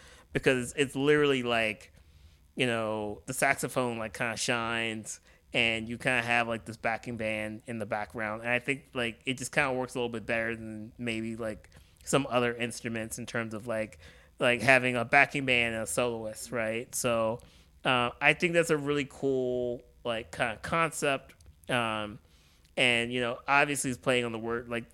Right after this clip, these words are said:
you know, the theme of Jazz is Dead, but I don't know, it's like some of, it's just a really cool concept. And I, and I feel like it's something that,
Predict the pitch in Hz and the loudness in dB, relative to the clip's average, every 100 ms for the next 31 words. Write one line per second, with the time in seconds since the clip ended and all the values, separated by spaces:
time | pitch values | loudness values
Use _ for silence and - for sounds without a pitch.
0 | - 143 123 117 117 127 117 110 123 107 | -8 -4 -4 -4 -4 -4 -4 -4 -4 -2
1 | 101 110 - 107 113 127 143 117 104 110 | -4 -8 -6 -2 0 0 -2 -4 -4 -6
2 | - - - - _ _ - _ - - | -14 -20 -20 -20 _ _ -20 _ -20 4
3 | 202 180 123 120 160 156 185 208 196 175 | 6 6 4 2 2 4 0 2 -2 -4
4 | - - - - - 175 160 - 190 175 | -12 -20 -20 -20 0 2 4 2 2 4
5 | 165 160 135 147 131 120 104 101 - - | 4 2 2 0 0 -2 -4 -10 -10 0
6 | 131 131 131 131 123 147 135 123 120 131 | 4 6 4 4 2 2 2 0 0 -2
7 | 123 127 117 110 107 107 | -2 -4 -2 -2 -2 -6